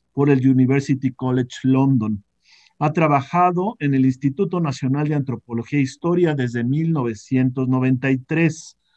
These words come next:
A partir del dos mil nueve, Funge como profesora investigadora de la licenciatura en restauración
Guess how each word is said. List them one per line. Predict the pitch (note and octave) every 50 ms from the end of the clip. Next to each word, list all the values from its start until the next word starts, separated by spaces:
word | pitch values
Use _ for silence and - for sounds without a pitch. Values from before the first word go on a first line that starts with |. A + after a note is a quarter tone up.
| _ _ _ _ _
A | B2 C3 B2+
partir | - C#3+ C3 B2 B2 - E3+ E3 D#3+ D#3
del | D#3 C#3+ C3
dos | B2+ B2+ B2 A#2
mil | C3 C#3 D3+ D3+ D3
nueve, | D3 D3+ F3 F#3 F3+ D#3 C3+ C#3 C#3 - _ _ _ _ _ _ _ -
Funge | E3+ F3 F3 - G3 F3+
como | - D#3 C#3+ C3+ B2+ B2+ -
profesora | B2+ B2 A#2+ A#2 - A#2+ A#2 - - E3+ F3 F3
investigadora | E3+ D#3 C3 B2+ - - B2+ B2 A2+ A2+ A2+ A2+ B2 C3+ C#3+ D3+ D#3+ F3+ F3+ E3+ _ _ _ _ _ _
de | - C3 C#3+
la | C#3+ C#3+ C3+
licenciatura | C3+ C3+ B2+ - - C3 B2+ A#2+ - - C3+ B2+ A#2+ - _ G3+ A3 A#3 A3 G3+
en | D#3+
restauración | C3+ C3+ C3 - - C3 B2 B2 B2 A#2+ - - - D#3+ D#3 D#3+ F3 G3 G#3 -